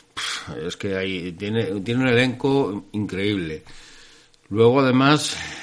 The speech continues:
como fotografía, o, pues, eh, ha hecho cosas como reportero gráfico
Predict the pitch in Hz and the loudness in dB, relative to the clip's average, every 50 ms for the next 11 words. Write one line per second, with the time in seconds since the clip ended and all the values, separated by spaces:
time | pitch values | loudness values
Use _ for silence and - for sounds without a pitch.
0 | - 113 - 107 104 98 - - 95 87 101 98 95 92 - - 120 123 127 127 | -12 -8 -6 -6 -6 -4 -6 -6 -6 -4 -4 -4 -4 -4 -4 -2 0 2 2 2
1 | 131 135 131 127 113 101 73 62 104 101 90 90 78 82 98 - _ - - - | 2 2 2 2 0 0 -2 -6 -8 -8 -6 -8 -10 -12 -16 -20 _ -20 -20 -18
2 | 87 - 92 87 - - 90 87 85 82 80 87 87 - 87 95 98 92 - 113 | -14 -10 -10 -10 -8 -8 -10 -8 -8 -8 -8 -10 -10 -10 -10 -10 -10 -8 -8 -6
3 | 101 110 110 123 117 113 113 101 92 90 85 - 85 - 104 101 101 101 104 107 | -6 -6 -6 -6 -6 -6 -6 -6 -4 -6 -8 -8 -8 -8 -8 -6 -6 -4 -6 -6
4 | - 120 110 113 - - 120 120 - | -6 -6 -8 -6 -4 -2 -2 -4 -4